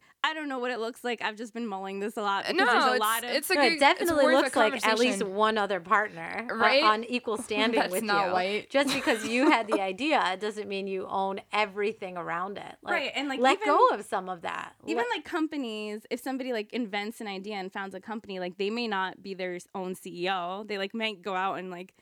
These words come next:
Speaker 1: hire a C E O that can do that job better or, like, with a different point of view or with different strengths, right?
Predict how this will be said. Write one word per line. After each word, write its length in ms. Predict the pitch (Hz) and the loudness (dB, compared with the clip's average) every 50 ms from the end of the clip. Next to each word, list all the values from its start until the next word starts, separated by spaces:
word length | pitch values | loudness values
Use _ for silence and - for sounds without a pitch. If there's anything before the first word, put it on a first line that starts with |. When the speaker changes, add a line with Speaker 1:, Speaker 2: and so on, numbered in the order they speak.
| _ _ _ _ _ | _ _ _ _ _
Speaker 1:
hire 440 | - - 226 214 214 214 202 196 190 | -10 -4 -2 -2 -2 -2 -2 -4 -4
a 80 | 196 | -4
C 360 | 196 - 220 208 160 170 196 190 | -6 -10 -12 -10 -10 -8 -4 -2
E 40 | 190 | -2
O 200 | 190 180 175 165 | -2 -2 -4 -4
that 160 | 170 175 - | -8 -10 -8
can 100 | 208 196 | -12 -10
do 160 | 175 185 180 | -8 -8 -6
that 220 | 175 170 160 151 | -6 -6 -6 -6
job 500 | 175 190 180 175 170 165 165 175 175 196 202 _ _ _ _ _ _ _ _ _ _ _ _ _ | -6 -4 -4 -4 -2 -2 -4 -4 -6 -10 -18 _ _ _ _ _ _ _ _ _ _ _ _ _
better 440 | 185 196 185 185 185 185 185 185 - - | -4 -4 -4 -2 -4 -4 -6 -6 -6 -6
or, 100 | 180 180 | -6 -4
like, 240 | 175 175 175 175 - _ - | -4 -4 -4 -6 -10 _ -12
with 180 | - 196 190 - | -10 -10 -8 -8
a 40 | 196 | -8
different 400 | 180 175 190 - 180 165 - - | -6 -6 -6 -6 -6 -8 -10 -8
point 200 | - 233 190 180 | -6 -6 -4 -4
of 60 | 180 185 | -4 -4
view 120 | 196 190 | -2 -2
or 80 | 185 175 | -2 -2
with 140 | 180 175 | -4 -4
different 280 | - 190 - 170 170 175 | -6 -10 -8 -8 -10 -8
strengths, 600 | - - 226 214 180 160 175 190 208 226 - - | -8 -6 -4 -4 -4 -4 -6 -8 -10 -12 -12 -10
right? 340 | 214 196 196 208 220 240 - | -8 -6 -4 -4 -4 -4 -6